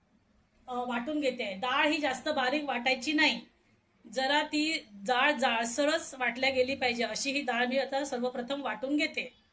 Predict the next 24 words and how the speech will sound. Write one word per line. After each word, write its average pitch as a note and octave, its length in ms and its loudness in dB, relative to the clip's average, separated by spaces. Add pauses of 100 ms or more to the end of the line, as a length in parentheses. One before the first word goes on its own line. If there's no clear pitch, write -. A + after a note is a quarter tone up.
(1200)
बघा, D4+ 260 -20
आता D4 260 -14
मी C#4+ 120 -12
मिक्सरमधून C4+ 800 6 (460)
ही C4+ 100 6
अशा C4+ 260 8
पद्धतीने B3+ 840 6 (320)
आपली C4 600 8 (380)
ही C#4+ 560 8 (440)
डाळ A#3+ 420 8 (880)
ही D4 220 6
अशी C4 480 8 (1000)
फिरून C4+ 240 12
घेतलेली B3 360 12
आहे, C4+ 80 12
म्हणजे C4 220 12
वाटून B3+ 320 10
घेतलेली A#3 300 10
आहे. G3+ 80 4
बघा, G#3+ 280 8 (560)
बारीक A#3 380 10
नाही D4 280 12
आहे, D4+ 240 8 (320)
ओबडधोबड C4 680 12